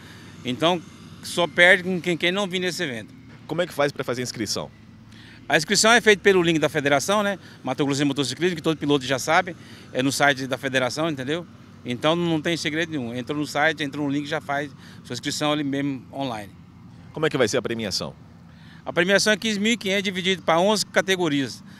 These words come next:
Speaker 1: Categoria de piloto a sete anos até piloto de cinquenta e cinco anos, dividido em onze categorias.
Speaker 2: Então qualquer piloto aqui da região pode participar?
Speaker 1: Desde que esteja fi-, filiado na Federação Mato Grosso de Motociclismo.
Speaker 2: Fala pra gente quando que vai ser realizado esse evento.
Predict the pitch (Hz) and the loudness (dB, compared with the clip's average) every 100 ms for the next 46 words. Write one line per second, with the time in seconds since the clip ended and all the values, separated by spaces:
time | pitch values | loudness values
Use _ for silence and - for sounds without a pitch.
0 | - - - 160 165 185 170 151 135 127 | -12 -10 -2 0 4 4 2 -4 -16 -16
1 | 120 151 143 - - - 180 165 160 151 | -4 -2 -2 -10 -20 -10 -2 2 2 2
2 | 139 190 - 170 196 208 - - - 127 | 2 0 0 -2 -2 -4 -12 -20 -10 -4
3 | 170 165 185 180 - 175 156 170 170 170 | -2 -2 -2 -2 -2 -6 -4 -4 -4 -6
4 | 160 151 131 104 92 - - 107 127 139 | -6 -6 -6 -8 -14 -20 -16 -8 -2 2
5 | 147 147 147 165 180 175 170 160 135 110 | 2 2 2 2 0 -4 -6 -6 -6 -6
6 | 98 - - 135 135 131 147 135 117 117 | -12 -14 -6 -4 -2 -2 -2 -2 0 0
7 | 107 113 120 113 113 123 123 127 127 117 | -2 -4 -2 -2 -2 -4 -4 -4 -4 -6
8 | 120 - - - - - - - - - | -10 -10 -10 -10 -12 -20 -20 -20 -20 -18
9 | 98 131 160 180 190 151 175 160 175 151 | 2 4 4 2 -4 2 2 2 0 0
10 | 156 151 143 147 156 170 160 165 160 151 | 0 2 4 2 0 -2 -2 -4 -2 -4
11 | 156 156 147 160 151 160 190 160 104 - | -2 -4 -4 -4 -4 -8 -8 -12 -12 -16
12 | - - _ _ - 139 147 101 131 - | -20 -20 _ _ -4 -2 -2 -4 -6 -8
13 | 160 156 135 113 113 117 117 92 107 107 | -10 -10 -6 -6 -4 -6 -4 -4 -4 -4
14 | - 82 73 - | -6 -6 -10 -12